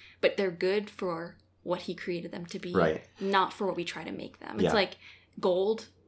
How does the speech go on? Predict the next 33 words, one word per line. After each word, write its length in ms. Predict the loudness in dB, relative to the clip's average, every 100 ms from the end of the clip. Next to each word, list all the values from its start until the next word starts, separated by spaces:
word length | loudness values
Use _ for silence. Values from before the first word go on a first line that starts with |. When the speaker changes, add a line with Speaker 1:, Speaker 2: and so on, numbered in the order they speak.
| -2
Speaker 1:
gold 240 | 2 2
that 100 | 0
became 280 | -4 -4 -2
the 60 | -2
golden 300 | -2 -2 -4
calf. 540 | -6 -6 -6 -8 -18 -20 -20 -18 0
God 260 | 4 4 2
thought 160 | 0 0
that 120 | 0
was 140 | -2
good. 420 | -2 -2 -2 -6 -10
Speaker 2:
Mm-hmm. 260 | -6 -2 -2 -4 _ _ _ _
Speaker 1:
He 180 | -4 0
did 140 | 2
not 300 | 2 2 0
think 300 | 0 -2 -6 -6
that 140 | -4
the 60 | -4
calf, 420 | -6 -8 -10 -6
the 80 | -6
golden 320 | -2 -2 -2
calf, 320 | -4 -6 -6
was 160 | -8 -8
good. 220 | -8 -6
The 60 | -4
Speaker 2:
Mm-hmm. 80 | 0
Speaker 1:
golden 300 | 2 0 -2
calf 380 | -8 -10 -10
was 240 | -10 -10 -14 -20
horrible. 720 | -20 -6 -6 -6 -10 -12 -12 -16 -20 -20 -20 -20 _ _
But 100 | 6
it's 140 | 6
because 480 | 2 0 0 0 -4